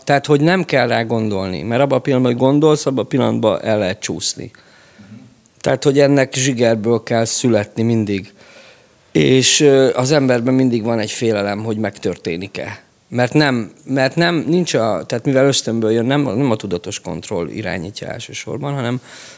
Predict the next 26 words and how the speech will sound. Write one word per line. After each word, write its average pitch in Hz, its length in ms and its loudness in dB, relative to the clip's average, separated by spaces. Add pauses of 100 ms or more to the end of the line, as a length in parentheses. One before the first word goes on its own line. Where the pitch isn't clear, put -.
(120)
hanem 120 220 0
benned 104 340 2
van. 76 140 -6
Most 127 220 -6
olyankor 170 560 2
van 110 160 -2
ez 120 80 -2
a 120 60 -4
dupla 110 540 0 (400)
indok, 135 460 4
amikor, 147 600 2 (180)
amikor 143 400 2
friss - 380 0
egy, 104 340 -2
egy 104 160 -6
dolog, 143 440 2 (580)
és 135 100 -2
most 131 220 2
pont 117 320 0
vo-, 90 200 -2
volt 101 340 -4
egy 101 140 -4
ilyen, 98 360 0 (480)
hát 190 180 -4
valamennyire 135 440 4
ősbemutató, 117 960 2